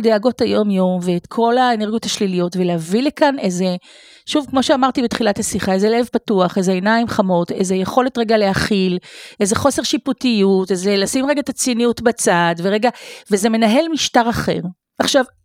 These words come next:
חיי היום-יום של, של ארגונים הם מאוד מאוד קצביים. ובתוך הדבר הזה אני חושבת שהרבה פעמים לא רואים בכלל את ה-, את האנרגיות האלה, או שרואים ולא יודעים מה לעשות איתם, ואנחנו קצרים בזמן, ואנחנו, אה,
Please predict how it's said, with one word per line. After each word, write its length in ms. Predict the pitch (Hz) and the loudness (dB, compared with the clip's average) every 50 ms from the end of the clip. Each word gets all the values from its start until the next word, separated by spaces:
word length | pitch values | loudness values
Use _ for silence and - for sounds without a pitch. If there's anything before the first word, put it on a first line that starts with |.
| _ _ _ _ _ 220 | _ _ _ _ _ -4
חיי 320 | - - 285 247 233 254 | -2 0 0 0 2 2
היום-יום 480 | 320 339 330 285 285 277 277 277 277 277 | 2 2 2 2 2 2 0 0 -2 0
של, 200 | - - 247 233 - | -2 -2 -2 -4 -6
של 200 | - - 220 196 | -6 -4 -2 -2
ארגונים 640 | 196 175 160 165 196 185 196 220 233 226 226 240 | -2 -4 -2 -4 -4 -2 0 0 0 -2 -2 -4
הם 140 | 233 196 196 | -4 -4 -4
מאוד 400 | 190 190 190 202 254 247 254 220 | -4 -4 -2 -2 0 0 0 0
מאוד 280 | 220 214 226 226 226 - | -2 -4 -4 -6 -8 -8
קצביים. 800 | - - - - - 196 202 196 196 170 175 170 170 180 - - - - - - - - - - - _ | -10 -14 -12 -12 -8 -6 -6 -4 -4 -4 -4 -4 -6 -10 -14 -18 -20 -20 -20 -20 -20 -20 -20 -20 -10 _
ובתוך 320 | - 185 - - 277 269 - | -4 -4 0 2 2 2 4
הדבר 260 | 320 247 208 180 233 | 2 0 2 2 2
הזה 220 | 247 269 285 247 | 2 4 2 0
אני 140 | 254 208 202 | 0 0 -2
חושבת 260 | - 190 247 240 254 | -2 -2 -2 -2 0
שהרבה 280 | 240 240 196 185 196 233 | 0 0 0 0 -2 -2
פעמים 360 | - 277 247 220 226 240 233 | 0 0 0 0 0 0 0
לא 180 | 226 202 214 262 | 2 4 4 4
רואים 500 | 285 294 339 349 - - 311 339 359 339 | 4 2 -2 -2 -2 -4 -4 -4 0 -2
בכלל 420 | 320 311 - - 262 220 190 180 180 | -2 -2 0 0 2 2 2 2 2
את 160 | 180 - - | -2 -2 -2
ה-, 200 | 190 175 - - | 0 0 0 -2
את 120 | 208 - - | -2 -2 -2
האנרגיות 520 | 190 180 180 185 185 185 190 226 - - | -2 0 0 0 0 0 0 -2 -2 -2
האלה, 320 | 208 190 170 170 165 165 165 - - - - - - | -2 -2 0 0 0 -2 -2 -4 -8 -14 -16 -6 -4
או 60 | - | -2
שרואים 440 | 220 - 285 226 240 247 294 302 320 277 | 0 2 2 2 2 2 2 2 2 2
ולא 80 | 247 | 0
יודעים 180 | 233 247 294 285 | 0 0 0 0
מה 100 | 285 277 | 2 2
לעשות 400 | 285 277 254 - - 277 262 - | 2 0 0 0 0 0 0 0
איתם, 300 | 311 - - 180 165 170 165 | -2 -2 0 -2 -2 0 0
ואנחנו 320 | 185 175 190 - - 247 | -2 -2 -2 -4 -6 -8
קצרים 600 | - - - - - 277 254 277 311 262 220 196 | -10 -4 0 2 2 2 2 2 2 2 2 0
בזמן, 400 | 190 190 170 180 175 165 160 165 170 | 0 -2 0 -2 -2 -2 -2 0 0
ואנחנו, 480 | 180 196 220 240 - - 254 269 269 254 - - - - - - - - - | -2 0 0 -2 -2 0 0 0 0 0 -4 -12 -16 -18 -20 -20 -14 -2 0
אה, 280 | 605 262 254 247 262 | 0 2 2 2 0